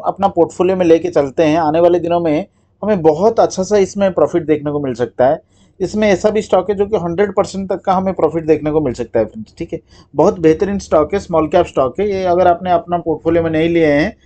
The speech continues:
तो ये stock को अपना portfolio में consider करके चल सकते हैं friends, ठीक है। अगर अभी तक आपने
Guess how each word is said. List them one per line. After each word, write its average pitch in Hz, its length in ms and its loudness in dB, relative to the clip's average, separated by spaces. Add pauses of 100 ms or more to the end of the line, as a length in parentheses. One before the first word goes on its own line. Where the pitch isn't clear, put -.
(360)
तो 233 60 2
ये 240 220 4
stock 202 340 0
को 247 80 2
अपना 220 260 0
portfolio 190 440 0
में 240 120 0
consider 175 420 0
करके 175 280 0
चल 202 180 0
सकते 135 240 -8
हैं 120 80 -2
friends, 120 280 -10
ठीक 185 180 -8
है। 180 60 -10 (840)
अगर 214 200 4
अभी 226 180 0
तक 254 180 2
आपने 233 280 0